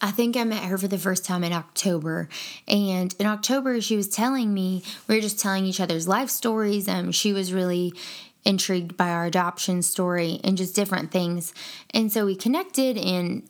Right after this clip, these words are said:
um, she was telling me that she's a nicu nurse.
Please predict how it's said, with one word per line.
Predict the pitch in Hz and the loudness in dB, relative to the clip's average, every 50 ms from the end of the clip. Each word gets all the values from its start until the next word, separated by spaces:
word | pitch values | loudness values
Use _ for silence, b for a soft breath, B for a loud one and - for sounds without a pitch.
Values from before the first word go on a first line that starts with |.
| _ - | _ 0
um, | - 202 190 180 170 170 165 165 170 - - - - _ _ _ _ _ _ _ _ _ _ _ _ _ _ _ _ _ _ _ _ | 0 2 2 2 0 -2 -2 -2 -4 -4 -6 -8 -14 _ _ _ _ _ _ _ _ _ _ _ _ _ _ _ _ _ _ _ _
she | - - - 254 | 0 0 2 2
was | 233 220 208 | 2 0 0
telling | - - 233 240 247 254 247 233 214 202 | 0 0 0 2 2 2 2 2 2 2
me | 196 185 180 180 180 180 180 B B B B B B B B | 2 2 2 0 0 -2 -4 B B B B B B B B
that | - 185 202 202 185 175 170 165 165 170 175 190 - - _ _ _ _ _ - _ _ _ _ - | 0 2 2 4 4 2 0 0 0 0 -2 -4 -6 -12 _ _ _ _ _ -20 _ _ _ _ -2
she's | - - - 220 202 202 | 0 2 2 2 2 2
a | 214 | 2
nicu | 214 208 208 220 254 277 285 - 202 196 180 | 4 4 4 2 2 0 -2 -2 -2 0 0
nurse. | 165 165 160 147 139 147 196 214 - - - - | 0 0 -2 -2 0 0 0 0 0 0 -2 -6